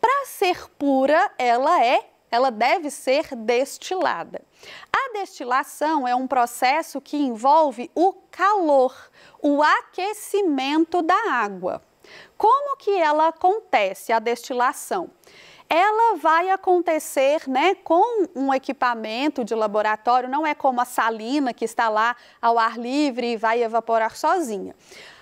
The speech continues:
Vai aque-, a gente vai aquecer a água, ela vai evaporar, subir pelo tubo. Essa parte a gente chama de condensador.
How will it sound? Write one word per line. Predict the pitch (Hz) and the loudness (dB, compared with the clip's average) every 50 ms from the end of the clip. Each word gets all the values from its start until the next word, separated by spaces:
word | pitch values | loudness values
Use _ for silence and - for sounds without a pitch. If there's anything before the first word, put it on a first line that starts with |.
| - _ | -20 _
Vai | - 226 220 311 359 427 508 523 494 - _ _ - | -10 -4 0 2 2 2 0 -2 -6 -10 _ _ -2
aque-, | 285 320 311 - - 330 311 - | -2 -2 -2 -4 -4 -4 -2 -2
a | - 254 | -2 -2
gente | 262 294 349 339 - 381 | 0 0 -2 -2 -2 -4
vai | 320 269 320 339 415 508 523 480 | -2 0 2 2 2 2 0 -2
aquecer | 453 - 381 349 339 - - - 311 277 262 254 | -2 -2 -2 -2 -2 -2 -2 -2 0 2 2 2
a | 262 | 2
água, | 294 330 320 262 220 214 214 220 208 214 254 285 339 466 554 - _ _ _ _ _ _ _ _ _ _ _ _ _ _ _ _ _ _ _ _ _ _ _ - | 2 0 0 0 0 -2 -2 -4 -2 0 2 2 2 2 0 -4 _ _ _ _ _ _ _ _ _ _ _ _ _ _ _ _ _ _ _ _ _ _ _ -2
ela | - 294 330 381 427 453 453 466 453 427 | 2 4 4 4 4 2 2 2 2 2
vai | 311 269 285 277 262 247 240 233 - - | 0 0 0 0 2 2 0 -2 -2 0
evaporar, | 302 370 453 508 494 453 339 - 330 311 320 320 - 302 277 262 233 208 196 202 208 208 226 269 339 - - - _ _ _ _ _ _ | 0 2 2 2 0 0 0 0 0 0 0 0 -2 0 0 0 0 0 0 0 0 0 0 0 -2 -6 -12 -20 _ _ _ _ _ _
subir | - - - - - 415 403 320 262 339 370 427 453 480 480 - - - | -18 -14 -6 -2 0 0 0 0 0 2 2 4 4 2 2 -2 -6 -2
pelo | - 359 330 311 294 285 277 | 0 2 2 2 2 -2 -4
tubo. | - _ - - 226 226 214 214 220 233 226 233 302 339 415 480 453 - _ _ _ _ - - _ _ _ _ - | -6 _ -4 -2 0 0 2 2 0 0 0 2 2 2 2 2 -2 -6 _ _ _ _ -20 -20 _ _ _ _ 0
Essa | 302 359 480 539 - - - 339 302 | 0 2 0 0 -4 -6 -6 -6 -6
parte | - - 294 285 311 349 370 - - - 320 | -4 -2 0 2 2 0 0 -4 -6 -4 -4
a | 285 | -2
gente | 254 320 330 302 - 285 | 0 0 0 -2 -2 -6
chama | - - - 349 370 359 339 330 294 | -6 -2 2 2 4 4 2 2 0
de | 254 311 339 | 2 0 -2
condensador. | - - - - - 381 392 466 523 539 494 349 254 247 320 359 453 494 - - - - 440 453 381 262 220 226 202 190 185 - | -2 -4 -10 -2 2 2 2 2 0 -4 -6 -6 -2 0 0 0 0 -2 -6 -8 -6 -4 -2 -2 -2 0 0 0 0 0 -2 -8